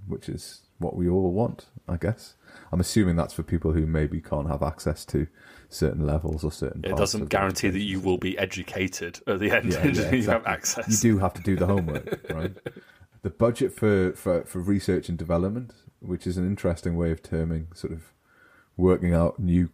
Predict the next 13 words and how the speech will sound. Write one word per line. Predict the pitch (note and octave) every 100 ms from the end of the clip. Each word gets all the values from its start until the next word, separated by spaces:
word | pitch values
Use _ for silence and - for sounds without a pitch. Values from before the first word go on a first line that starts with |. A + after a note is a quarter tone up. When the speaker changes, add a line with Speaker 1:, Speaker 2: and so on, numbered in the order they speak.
| -
Speaker 1:
class | - E2
ideas | F2+ E2+ F2+ F2+ E2 E2+
and | E2 E2 -
doing | E2 D#2+
all | D#2+
this | E2
stuff, | F#2 E2+
is |
gonna | F2+ F2
be |
set | F2 F#2 -
at, | E2+ E2+ -
um, | E2+ D#2+